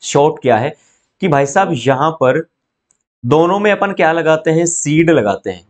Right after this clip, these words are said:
यहां पर क्या लगाते हैं भाई? सीड लगाते हैं। और सीड के जर्मिनेशन के टाइम यहां पर देखना most important क्या है कि सीड कोट यदि बाहर निकलता है, पहले यहां पर क्या निकलता है इसमें? सीड कोट।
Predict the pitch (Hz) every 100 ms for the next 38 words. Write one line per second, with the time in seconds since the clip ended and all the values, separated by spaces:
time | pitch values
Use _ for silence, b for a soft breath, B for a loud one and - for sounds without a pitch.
0 | 127 139 170 175 175 175 170 175 175 175
1 | 175 - 175 190 196 131 117 113 131 143
2 | 175 _ _ _ - 135 139 147 143 -
3 | 170 202 - - 202 208 - _ 135 127
4 | 160 175 208 214 226 220 220 208 156 175
5 | 175 - 139 170 175 165 160 147 143 160
6 | 156 139 160 160 143 143 143 151 143 139
7 | 170 - _ _ _ 196 180 - 196 240
8 | 285 - 208 214 214 208 208 220 165 135
9 | 135 170 190 165 151 143 147 123 87 _
10 | _ _ _ _ - 156 185 170 165 160
11 | 170 175 170 165 165 160 165 160 165 170
12 | 175 _ _ - - - 160 170 175 185
13 | 151 98 95